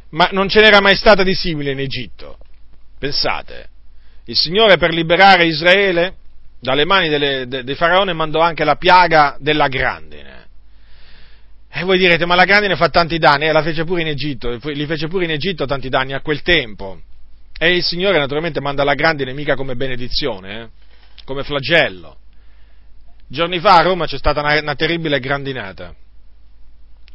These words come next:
una cosa spaventevole, sentivo delle persone che dicevano, "Una cosa spaventosa". In effetti è vero, è venuta una tale grandinata in certi posti che veramente si poteva raccogliere a palate,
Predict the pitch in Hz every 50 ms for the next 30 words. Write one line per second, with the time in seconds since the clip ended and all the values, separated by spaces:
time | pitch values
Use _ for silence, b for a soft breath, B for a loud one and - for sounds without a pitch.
0 | - - - 110 117 131 160 151 135 139 127 120 117 113 - - - - 151 151
1 | 147 143 135 120 147 131 120 113 110 104 - 143 135 131 160 160 147 135 131 139
2 | 139 135 151 143 - - 190 170 143 135 131 123 117 - 131 120 110 117 123 123
3 | 175 156 147 131 - - - - 170 160 156 160 147 127 92 98 82 78 73 -
4 | - 71 62 - b b b b b b b b - 131 135 - - 208 - -
5 | 147 135 127 139 147 127 101 80 71 69 65 b b b b b b b 127 135
6 | 160 190 214 196 190 175 170 156 208 208 202 185 175 175 170 170 175 165 143 -
7 | - 139 139 - - 170 147 - 170 165 - 202 220 196 - - 147 135 139 139
8 | 151 151 160 175 180 165 170 160 - 135 - 151 127 - 175 165 156 151 151 -
9 | - 165 160 156 147 147 143 - - 147 139 127 107 87 80 - - 65 67 62